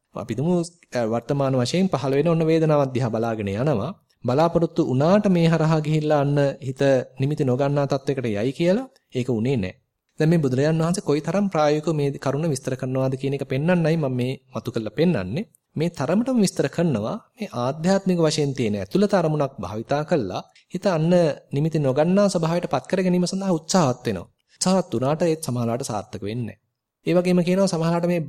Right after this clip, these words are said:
බාහිර තියෙන අරමුණක් පාවිච්චි කළා උත්සාහත් වෙනවා. අපි හිතමු සද්දයක් වගේ දෙයක් ආවා. ඒකේ පුළුවන් තරම් එනක ඇත්-,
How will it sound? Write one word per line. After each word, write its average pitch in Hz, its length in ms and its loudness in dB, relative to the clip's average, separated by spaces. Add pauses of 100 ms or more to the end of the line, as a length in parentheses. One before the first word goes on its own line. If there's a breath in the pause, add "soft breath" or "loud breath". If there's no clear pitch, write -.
(120)
බාහිර 143 380 0
තියෙන 170 220 4
අරමුණක් 131 420 0
පාවිච්චි 110 400 -6
කළා 185 320 -2 (500)
උත්සාහත් 143 420 2
වෙනවා. - 260 -8
අපි - 160 -12
හිතමු 135 200 -4
සද්දයක් 135 440 0
වගේ 110 240 -2
දෙයක් 98 280 -6
ආවා. 90 240 -10 (200)
ඒකේ 170 300 -2
පුළුවන් 180 480 0
තරම් 165 260 -2
එනක 156 180 -2
ඇත්-, 135 220 -2